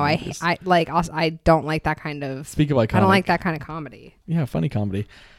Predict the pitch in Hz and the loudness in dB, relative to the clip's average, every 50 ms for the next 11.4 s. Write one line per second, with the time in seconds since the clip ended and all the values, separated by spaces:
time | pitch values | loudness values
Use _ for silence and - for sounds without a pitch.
0 | - _ - 247 311 349 - 156 143 - - 190 196 202 190 220 214 202 - 208 | -16 _ -4 -2 0 0 2 4 8 8 10 10 10 8 6 6 6 6 6 6
1 | 202 185 180 185 - 196 - 175 170 170 147 - 170 151 - 143 143 131 123 - | 6 6 4 4 2 2 2 4 4 4 4 4 2 2 2 2 0 0 0 0
2 | 139 123 113 113 113 117 - 117 107 87 80 113 107 110 110 107 101 - 104 98 | 0 0 2 2 0 0 2 2 0 2 0 0 0 2 2 2 2 2 0 0
3 | - 98 - - 117 104 - - 117 117 117 110 110 107 110 - - - 113 104 | -2 -2 -2 0 0 2 2 4 4 6 6 6 4 2 0 -2 -6 -4 -4 -2
4 | 107 - 117 131 139 135 127 110 120 - 139 120 120 120 117 - - - - - | 0 2 4 6 8 8 6 4 0 0 2 4 4 2 0 -2 -8 -12 -12 -14
5 | - - _ _ _ _ _ _ _ _ _ _ _ _ - 139 135 127 127 151 | -16 -20 _ _ _ _ _ _ _ _ _ _ _ _ -2 0 2 4 6 6
6 | 160 151 135 - - 180 175 165 165 156 156 - - _ 147 151 165 175 170 156 | 6 4 4 6 8 8 8 8 8 6 4 2 0 _ 4 6 8 8 8 6
7 | 165 196 208 156 117 - 113 107 104 - - 107 107 107 110 - - 120 110 117 | 6 4 2 2 0 2 0 0 0 2 0 0 0 0 -2 -4 -4 -4 -4 -4
8 | 120 - - - _ _ - - - - - - - _ _ _ - 254 262 - | -4 -6 -12 -20 _ _ -20 -20 -20 -20 -20 -20 -20 _ _ _ 2 4 8 10
9 | 330 415 453 508 523 523 480 - - 262 254 - 330 - - 415 440 466 523 508 | 10 12 12 12 10 10 10 8 8 6 8 8 8 8 10 10 10 10 10 10
10 | - - 453 427 359 262 214 214 277 349 285 240 220 196 180 185 151 131 143 - | 8 8 8 8 8 8 10 10 10 10 8 8 8 6 4 4 2 -2 -4 -4
11 | - 123 110 120 127 135 156 | -4 -4 -2 -2 -2 -4 -6